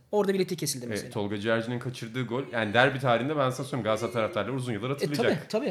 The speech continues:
Speaker 1: tabii. Öyle yani.
Speaker 2: Çünkü uzun yıllar sonra
Speaker 1: Tabii
Speaker 2: kazanıyorlardı.
Speaker 1: yani bir
Speaker 2: Aslında kazanmak üzerelerdi.
Speaker 1: Aynen öyle. Yani Galatasaraylıların hani ben de Galatasaray'ın bir şey vardır yani Fenerbahçelilere şey dediler ya siz sadece derbi için varsınız. Ya aslında
Speaker 2: Herkes derbi
Speaker 1: herkes
Speaker 2: için var.
Speaker 1: için var. Yani diğer türlü yani ben de Galatasaray'ın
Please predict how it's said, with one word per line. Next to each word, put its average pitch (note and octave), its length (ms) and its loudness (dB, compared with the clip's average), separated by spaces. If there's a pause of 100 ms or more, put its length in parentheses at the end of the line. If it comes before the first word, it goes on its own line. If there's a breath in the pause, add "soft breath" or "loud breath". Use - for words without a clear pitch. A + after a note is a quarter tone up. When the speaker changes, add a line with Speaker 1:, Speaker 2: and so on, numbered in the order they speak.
Speaker 1:
tabii. E3 100 -4
Öyle D#4 120 2
yani. C#3+ 200 4
Speaker 2:
Çünkü E3+ 360 -2
uzun D#3+ 180 -2
yıllar C#3 260 4
sonra F#3 220 -2
Speaker 1:
Tabii G#3+ 80 2
Speaker 2:
kazanıyorlardı. D#3+ 640 6
Speaker 1:
yani A#2 120 0
bir B2+ 40 2
Speaker 2:
Aslında B2+ 300 0
kazanmak D3 460 4
üzerelerdi. G2+ 540 0
Speaker 1:
Aynen F3 280 0
öyle. G#3+ 220 0
Yani D#3+ 340 2 (540 loud breath)
Galatasaraylıların F3+ 800 4 (180)
hani C#3+ 220 -2
ben F3+ 160 4
de F3 60 6
Galatasaray'ın D3 640 -2
bir E3+ 160 -4
şey E3 180 -2
vardır F3 180 2
yani C3 140 -2
Fenerbahçelilere D3 840 0
şey C#3 180 -4
dediler D#3 200 -2
ya A#2+ 140 -8
siz C#3 200 -2
sadece D#3 320 2
derbi D#3 240 4
için C#3 200 -2
varsınız. A2+ 340 -8
Ya - 180 -14
aslında F#3 640 -4
Speaker 2:
Herkes G2 340 -4
derbi E2 200 -10
Speaker 1:
herkes D#4 240 -4
Speaker 2:
için C3+ 280 -4
var. - 100 -14
Speaker 1:
için - 60 -10
var. - 80 -4
Yani D3 340 0 (320)
diğer F#3+ 260 4
türlü D3+ 160 -2
yani E3+ 220 4
ben F#3 200 6
de F3+ 80 4
Galatasaray'ın E3+ 520 2